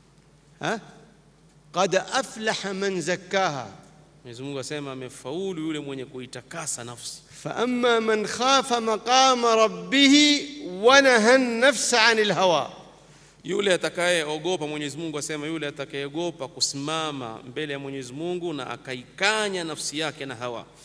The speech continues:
Speaker 1: فإن الجنة هي المأوى.
Speaker 2: basi mtu huyo mashukio yake ni janna.
Speaker 1: أكثر شيء يغالبنا.
Speaker 2: Jambo zito ambalo latushinda sisi sana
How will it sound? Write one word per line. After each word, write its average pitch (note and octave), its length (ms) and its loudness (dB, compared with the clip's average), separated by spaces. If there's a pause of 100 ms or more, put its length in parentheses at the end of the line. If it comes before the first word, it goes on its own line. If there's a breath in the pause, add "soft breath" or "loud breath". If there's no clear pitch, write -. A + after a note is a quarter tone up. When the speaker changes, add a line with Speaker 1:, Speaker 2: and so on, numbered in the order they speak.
(140)
Speaker 1:
فإن A#3+ 540 2
الجنة F3 640 2
هي E3+ 240 2
المأوى. A#2 420 -4 (320)
Speaker 2:
basi B2+ 360 -8
mtu C3+ 320 -12
huyo D3+ 300 -4
mashukio C3+ 540 -8
yake G3+ 400 -8
ni C#3+ 100 -8
janna. A2 360 -6 (720)
Speaker 1:
أكثر C4+ 560 2
شيء C#4 460 6
يغالبنا. A3 760 6 (800)
Speaker 2:
Jambo F#3 480 -4
zito G3 360 -8
ambalo F#3+ 280 -4
latushinda F3 640 -4
sisi F#3+ 320 -6
sana D3+ 380 -6